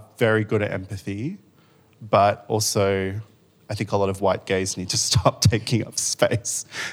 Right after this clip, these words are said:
and allowing, I think, P O C and, and yeah, and, and you were talking earlier about how actually be-, pre-colonization there was, we were so much, like, there was so many more radical queer,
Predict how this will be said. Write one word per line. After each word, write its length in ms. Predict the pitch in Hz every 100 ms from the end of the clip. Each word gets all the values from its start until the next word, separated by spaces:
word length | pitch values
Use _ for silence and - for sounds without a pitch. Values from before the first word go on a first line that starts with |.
| -
and 100 | 113
allowing, 540 | 110 101 101 101 98
I 60 | 101
think, 280 | 104 101 -
P 140 | -
O 80 | 98
C 540 | 98 - 98 98 98 98
and, 320 | 98 98 101 -
and 160 | 113
yeah, 180 | 120 110
and, 160 | 107 107
and 140 | 113
you 80 | 117
were 60 | 120
talking 320 | 117 107 92
earlier 320 | 98 101 101
about 400 | 98 90 78 - - - _ _
how 160 | - 104
actually 600 | 104 - 110 104 101 101
be-, 200 | - 110 - -
pre-colonization 1300 | - 123 113 - 117 104 98 101 101 98 - 98 98
there 140 | 98 98
was, 320 | 104 - - - - - _ _ _ _ - - -
we 80 | 117
were 60 | 110
so 320 | - 110 107
much, 480 | 104 - - - 104
like, 460 | 98 90 - -
there 80 | 120
was 80 | 107
so 160 | -
many 200 | 113 110
more 320 | 107 104 110 104
radical 440 | 107 101 98 104
queer, 520 | - 101 95 95 104